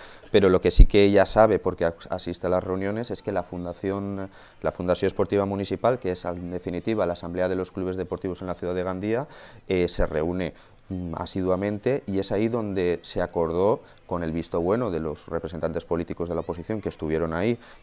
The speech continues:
y no dijeron o no objetaron nada, eh, el reparto de las ayudas. Y eso se ha hecho así desde que ha comenzado la legislatura. Eh, todos los clubes deportivos saben y conocen cuál es la distribución de los fondos,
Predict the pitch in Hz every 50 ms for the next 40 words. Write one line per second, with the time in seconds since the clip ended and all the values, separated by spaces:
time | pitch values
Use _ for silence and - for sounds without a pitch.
0 | - - 92 87 85 85 90 90 - 87 87 87 85 82 - - 92 90 85 -
1 | - - 85 82 87 85 90 90 87 87 92 92 95 107 131 - - - - -
2 | - - _ - 107 98 92 90 85 - - 98 85 87 85 80 82 85 - 95
3 | 98 101 95 - - 85 85 87 101 113 101 85 - - 85 90 95 95 90 104
4 | 98 - 98 92 - - 104 113 107 107 101 92 95 90 - 95 92 92 - -
5 | 95 90 92 87 87 85 - 90 85 85 85 - 107 107 104 80 - - - -
6 | - - - - - 87 85 85 - - 95 104 107 110 - - 107 107 107 101
7 | 104 107 98 - 104 98 - 117 113 120 131 127 - - - 98 98 101 92 85
8 | 82 - 82 85 101 98 - 85 87 - 85 87 90 90 92 101 90 92 90 -
9 | - 90 90 - - 92 90 92 92 92 87 - - 113 113 117 123 143 - -